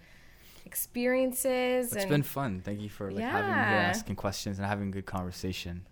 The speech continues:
Speaker 2: Um,
Speaker 1: Yeah.
Speaker 2: appreciate it.
Speaker 1: Awesome. Thank you.
Speaker 2: Yeah.
Speaker 1: And, like, if you have any questions that you'd like us to ask him for maybe a future podcast, feel free to,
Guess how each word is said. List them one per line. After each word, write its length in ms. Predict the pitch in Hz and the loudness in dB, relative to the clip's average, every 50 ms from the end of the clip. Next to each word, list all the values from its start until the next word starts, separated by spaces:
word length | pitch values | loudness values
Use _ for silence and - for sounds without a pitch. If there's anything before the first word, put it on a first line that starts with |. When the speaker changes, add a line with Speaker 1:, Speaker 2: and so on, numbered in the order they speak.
| - | -10
Speaker 2:
Um, 200 | - - 87 - | -8 -6 -4 -4
Speaker 1:
Yeah. 500 | 220 240 277 359 339 269 220 185 175 170 | -4 -4 -4 -4 -6 -6 -6 -4 -6 -4
Speaker 2:
appreciate 420 | 180 190 - - - - 92 87 90 | -4 -4 -4 -4 -4 -4 -6 -6 -6
it. 120 | 87 - - - - - - - - - | -8 -10 -12 -18 -20 -20 -20 -20 -16 -12
Speaker 1:
Awesome. 420 | 214 277 339 - - 214 185 180 196 | -12 -10 -8 -6 -6 -4 -4 -4 -4
Thank 200 | 175 214 - 190 | -4 -2 -2 0
you. 80 | - 247 | 0 2
Speaker 2:
Yeah. 120 | 220 - 202 | 2 2 2
Speaker 1:
And, 100 | 220 233 | 2 2
like, 360 | 233 226 220 220 - - - - - - - - - - - - - - | 2 2 2 0 -4 -10 -20 -20 -20 -20 -20 -20 -20 -20 -20 -20 -8 -6
if 160 | 226 226 - | -6 -4 -2
you 100 | 233 233 | -2 0
have 180 | 233 214 208 208 | 2 2 2 2
any 160 | 220 220 208 | 0 0 0
questions 640 | 202 - - 196 196 214 - - - 254 294 311 - | -2 0 0 0 0 0 -2 -4 -2 -2 -2 0 0
that 160 | 240 202 185 | 0 0 0
you'd 180 | 185 180 170 170 | 0 -2 -2 0
like 260 | 170 170 175 175 - | 0 0 0 0 -2
us 180 | 180 180 - | -4 -4 -6
to 120 | - - - | -6 -4 -4
ask 300 | - - 160 175 - - - | -2 -2 -4 -4 -6 -8 -6
him 180 | 196 180 185 | -6 -6 -6
for 260 | 185 - - 180 165 | -6 -8 -8 -6 -6
maybe 320 | 160 165 165 165 160 170 170 | -4 -6 -6 -6 -6 -8 -10
a 40 | 175 | -10
future 480 | - - - 214 214 220 - - 285 | -12 -10 -10 -8 -8 -6 -6 -8 -8
podcast, 800 | 285 - - 277 277 285 - - 285 277 294 392 403 - - - | -8 -4 -2 -2 -2 -2 -4 -4 -2 -2 -2 -2 -4 -8 -14 -16
feel 240 | - - 233 214 220 | -10 -6 -4 -4 -4
free 340 | 226 - - 190 190 202 | -6 -6 -4 -2 -2 -2
to, 320 | 202 - - 190 175 175 | -2 -2 -2 0 0 0